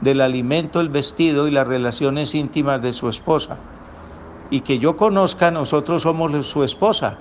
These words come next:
y él es el esposo y él tiene la responsabilidad. Entonces aquellos que se afanan por guardar alimento porque mal interpretaron la Escritura y, y, y,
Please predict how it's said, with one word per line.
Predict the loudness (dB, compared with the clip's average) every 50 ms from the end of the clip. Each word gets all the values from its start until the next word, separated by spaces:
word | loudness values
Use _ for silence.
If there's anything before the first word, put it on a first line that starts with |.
| -16 -18 -18 -18 -18 -18 -16 -6 0
y | 4 6 6 6
él | 6 4
es | 2 0 0 0
el | 0 0
esposo | 0 -2 -2 0 0 0 0 0 -2 -10 -12 -12 -14 -18 -18 -18 -18 -18 -18 -18 -10 -2
y | 2 4 4
él | 4 2
tiene | 4 4 4 4 4 4 4
la | 4 4
responsabilidad. | 4 2 0 -2 0 0 0 0 0 0 0 0 0 0 0 -2 0 0 2 4 4 4 4 2 -2 -10 -14 -16 -16 -16 -14 -14 -14 -14 -12 -4 -2
Entonces | -2 -2 2 2 2 2 2 0 0 0
aquellos | 0 0 0 2 0 2 4 4 2 2
que | 0 -2 -2
se | 0 2 2
afanan | 2 2 6 6 6 6 6 2 0 -2 -2 -6 -10 -14 -14 -14 -12 -2 2
por | 2 2 4
guardar | 4 2 2 2 4 4 2 4 4
alimento | 4 4 2 0 0 0 -2 -2 -2 -2 -2
porque | -2 0 -2 -2 0 0 2 2 2 0 -2 -8 -10 -4
mal | 0 2 2 4 4 4 2
interpretaron | 0 -2 -2 -2 -2 -2 -2 -2 -4 -2 -2 -2 0 2 2 2 4 4 0 0 0
la | -2
Escritura | -2 -4 -4 -4 -4 -2 -2 0 0 0 2 2 0 -2 -2 -8 -14 -16 -14 -14 -14 -14 -14 -14 -14 -14 -14 -14 -14 -10 -4
y, | 0 2 2 2 2 0 -2 0
y, | 0 0 0 0 -2 -2
y, | -2 0 0 2 0 0 0 0 0 0 -2 -2 -2 -4 -6 -8